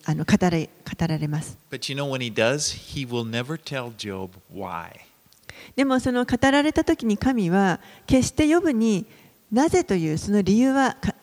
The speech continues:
Speaker 1: 説明されませんでした。
Speaker 2: Instead, he tells, he doesn't answer the why question, he answers the who question. He points to himself and, and, and he reminds Job of just how big he is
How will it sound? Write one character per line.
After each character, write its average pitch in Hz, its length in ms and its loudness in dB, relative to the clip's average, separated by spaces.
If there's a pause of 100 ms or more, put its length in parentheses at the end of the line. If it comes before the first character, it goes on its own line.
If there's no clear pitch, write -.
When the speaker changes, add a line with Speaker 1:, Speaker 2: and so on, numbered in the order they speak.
(140)
Speaker 1:
説 185 260 0
明 190 120 2
さ 185 100 2
れ 190 80 2
ま 208 140 2
せ 202 120 0
ん 180 60 -4
で 147 80 -8
し 151 80 -10
た。 - 140 -16
Speaker 2:
Instead, 139 420 -4
he 131 160 -2
tells, 131 420 -2 (200)
he 147 80 -4
doesn't 180 200 0
answer 160 280 0
the 123 80 -2
why 123 440 0
question, 113 440 -4
he 107 100 -6
answers 123 320 -6
the 110 80 -8
who 175 340 -4
question. - 580 -10 (360)
He - 140 -14
points 190 380 -6
to 165 120 -8
himself 131 720 -4 (480)
and, 135 240 -2
and, 131 240 -4 (100)
and 127 280 -6
he 143 240 -10 (420)
reminds 147 580 -4
Job 135 400 -2
of 107 160 -6
just - 320 -8
how 139 200 -6 (160)
big 170 380 2
he 160 380 -6
is 135 440 0